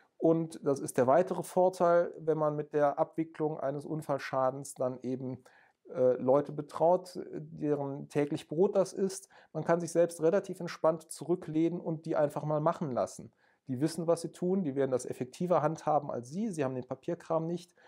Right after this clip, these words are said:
und Sie können sich darauf verlassen, wenn das in guten Händen ist, dass für Sie auch das bestmögliche Resultat am Ende des Tages herauskommt. Ähm, da, ähm,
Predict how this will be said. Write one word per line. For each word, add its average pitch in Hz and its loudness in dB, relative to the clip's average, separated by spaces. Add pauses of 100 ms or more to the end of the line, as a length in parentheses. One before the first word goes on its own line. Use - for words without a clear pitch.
(240)
und 151 0
Sie 151 -2
können 147 4
sich 143 0 (120)
darauf 127 4
verlassen, 175 0
wenn 139 0
das 131 2
in 131 -4
guten 139 -4
Händen 147 -2
ist, 170 -6 (260)
dass - 2
für 156 4
Sie 147 4
auch 151 2
das 127 -2
bestmögliche 135 -2
Resultat 117 2
am 117 -2
Ende 127 -4
des 123 -8
Tages 120 -4
herauskommt. - -6 (1800)
Ähm, 139 2 (1400)
da, 127 6
ähm, 123 2